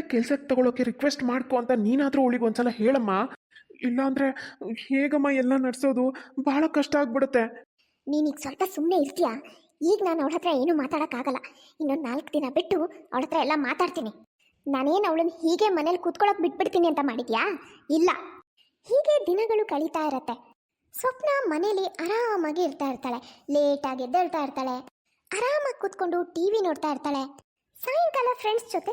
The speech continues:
Speaker 2: ಸುತ್ತಾಡಕ್ ಹೋಗ್ತಾ ಇರ್ತಾಳೆ. ಇದನ್ನೆಲ್ಲ ನೋಡಿ ಸ್ವಪ್ನ ಅಣ್ಣನ್ಗಂತೂ ಸಿಕ್ಕಾಪಟ್ಟೆ ಉರ್ದೋಗ್ಬಿಡತ್ತೆ.
Speaker 1: ಇದೆಲ್ಲ ಏನಮ್ಮ? ಇಷ್ಟು ದಿನ ಆದ್ರೂ ನಿನ್ ಮಗಳು ಆರಾಮಾಗಿ ಸುತ್ತಾಡ್ಕೊಂಡು ತಿನ್ಕೊಂಡು ಉಣ್ಕೊಂಡಿದ್ದಾಳೆ. ನೀನ್ ಅವಳಿಗೆ ಮತ್ತೆ ಕೆಲ್ಸಕ್ಕೆ ಸೇರ್ಕೊಳ್ಳೋದ್ರ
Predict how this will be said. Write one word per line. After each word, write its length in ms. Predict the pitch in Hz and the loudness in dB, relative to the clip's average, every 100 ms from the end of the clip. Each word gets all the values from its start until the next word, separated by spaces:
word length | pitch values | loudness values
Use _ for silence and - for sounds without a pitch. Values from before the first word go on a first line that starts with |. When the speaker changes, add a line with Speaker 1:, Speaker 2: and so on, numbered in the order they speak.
| - | -4
Speaker 2:
ಸುತ್ತಾಡಕ್ 420 | 587 571 415 - | -2 0 -2 -2
ಹೋಗ್ತಾ 220 | 302 - 269 | -6 -4 -6
ಇರ್ತಾಳೆ. 300 | - 262 233 - _ _ - | -4 -6 -8 -12 _ _ -8
ಇದನ್ನೆಲ್ಲ 460 | 330 311 294 339 494 523 427 | -2 0 0 0 2 2 2
ನೋಡಿ 200 | 381 359 359 - - | 2 0 -2 -8 -14
ಸ್ವಪ್ನ 300 | - 415 554 554 | -8 -4 0 0
ಅಣ್ಣನ್ಗಂತೂ 580 | 269 359 539 480 359 349 392 381 | 0 0 0 0 -2 0 -2 -2
ಸಿಕ್ಕಾಪಟ್ಟೆ 640 | 403 - - 539 523 480 480 | -6 -6 -2 0 0 0 2
ಉರ್ದೋಗ್ಬಿಡತ್ತೆ. 600 | 392 311 349 294 302 294 277 - _ _ _ - | 2 2 2 2 -2 -2 -8 -14 _ _ _ -2
Speaker 1:
ಇದೆಲ್ಲ 300 | 226 277 403 226 208 | 2 4 4 4 4
ಏನಮ್ಮ? 260 | 392 320 175 - - - - | 4 4 2 -2 -12 -14 -4
ಇಷ್ಟು 280 | - - 466 | -4 2 4
ದಿನ 140 | 359 403 349 | 6 6 6
ಆದ್ರೂ 220 | 330 330 427 - - | 4 6 4 2 0
ನಿನ್ 180 | 240 277 220 | 2 4 2
ಮಗಳು 220 | 240 415 311 | 4 4 4
ಆರಾಮಾಗಿ 460 | 220 311 415 392 - | 2 4 4 2 0
ಸುತ್ತಾಡ್ಕೊಂಡು 500 | - 339 370 370 277 381 | -2 2 0 2 0 2
ತಿನ್ಕೊಂಡು 360 | 302 320 370 320 | 2 2 2 4
ಉಣ್ಕೊಂಡಿದ್ದಾಳೆ. 520 | 277 - 330 302 226 156 - - _ - - | 2 2 4 6 4 2 -6 -20 _ -20 -8
ನೀನ್ 240 | 214 311 415 | 0 4 4
ಅವಳಿಗೆ 260 | 349 339 349 240 | 4 4 4 2
ಮತ್ತೆ 220 | 196 - 392 | 0 0 0
ಕೆಲ್ಸಕ್ಕೆ 320 | 285 254 370 - | 0 0 -2 0
ಸೇರ್ಕೊಳ್ಳೋದ್ರ 440 | 302 320 311 330 | 0 2 2 2